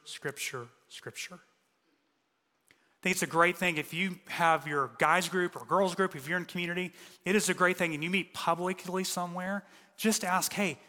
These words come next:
just read what God has been teaching you this week." And then we can talk about how it's changed you, but just read it.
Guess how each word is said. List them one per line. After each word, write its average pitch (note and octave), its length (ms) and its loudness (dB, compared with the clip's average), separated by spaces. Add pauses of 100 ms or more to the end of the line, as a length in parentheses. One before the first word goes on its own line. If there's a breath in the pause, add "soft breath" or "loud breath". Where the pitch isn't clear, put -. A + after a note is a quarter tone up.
(200 loud breath)
just B3 260 2
read F#3+ 520 2
what D3+ 260 -2
God D#3+ 240 4
has D3 140 -2
been C3 160 -8
teaching C#3 380 -10
you B2 100 -14
this A#2 200 -12
week." A#2 360 -14 (1800)
And F3 140 0
then A3 120 6
we A3+ 100 4
can G3 100 -2
talk F#3 140 2
about D3+ 200 6
how F3 300 4
it's F#3 120 -4
changed F#3 260 -4
you, F3+ 40 -8
but D#3+ 140 -2
just B3 300 -4
read C#3 240 -8
it. A#2 260 -10